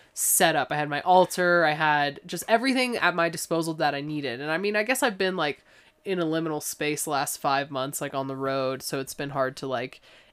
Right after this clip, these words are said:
anchor any sort of ritual practice. But I mean, just being outside is, is a ritual to me, and, like, um, <laughs>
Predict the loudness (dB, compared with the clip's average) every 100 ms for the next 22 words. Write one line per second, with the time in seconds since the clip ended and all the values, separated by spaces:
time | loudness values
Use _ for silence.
0 | -4 -2 -2 -2 -2 -2 -6 -6 -4 -4
1 | -4 -6 -12 _ _ -14 -8 -8 -6 -6
2 | -6 -10 -6 -2 -2 -2 -6 -8 -6 -10
3 | -6 -2 -2 -2 -6 -2 0 -2 -2 -2
4 | 0 2 0 0 -6 -2 0 0 -4 -10
5 | -12 -10 -8 -10 -12 -12 -12 -10 -8 -10
6 | -10 -10 -10 -12 -12 -10 -8 -6 -4 -6
7 | -8 -20 -20 -20 -20 -10 -4 -2 -2 -4
8 | -8 -12 -14 _ _ _ _ _ _ _
9 | _ _ -4